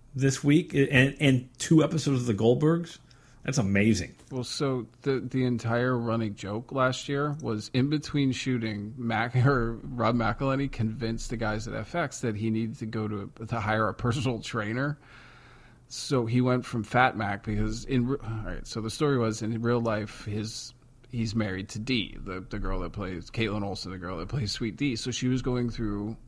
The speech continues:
Speaker 2: she had just gotten pregnant and <laughs> she was getting really big. So in order to make her feel better about the weight that he put,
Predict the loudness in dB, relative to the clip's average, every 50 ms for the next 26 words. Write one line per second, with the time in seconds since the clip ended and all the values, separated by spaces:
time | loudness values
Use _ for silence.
0 | -20 -14 -6 -4 -2 -2 -2 -4 -4 -6 -6 -4 -4 -6 -6 -6 -6 -6 -4 -4
1 | -4 -4 -8 -10 -12 -14 -8 -6 -6 -6 -6 -6 -4 0 4 4 4 4 4 0
2 | -2 -4 -4 -4 -4 -4 -4 -6 -4 -4 -4 -4 -4 -4 -4 -4 -2 -2 -4 -4
3 | -6 -6 -2 0 0 2 0 0 -4 -6 -12 -20 -20 -20 -20 -20 -20 -20 -20 -14
4 | -4 0 0 2 4 4 2 2 0 0 0 0 0 0 0 -4 -6 -4 -2 -2
5 | -2 -2 -6 -6 -2 0 2 2 2 2 0 -2 -4 -4 -4 -2 -2 -4 -4 -4
6 | -4 -2 -2 -2 -2 -2 -4 -2 -2 0 0 0 0 0 -2 -2 -2 -2 -2 0
7 | 0 0 0 0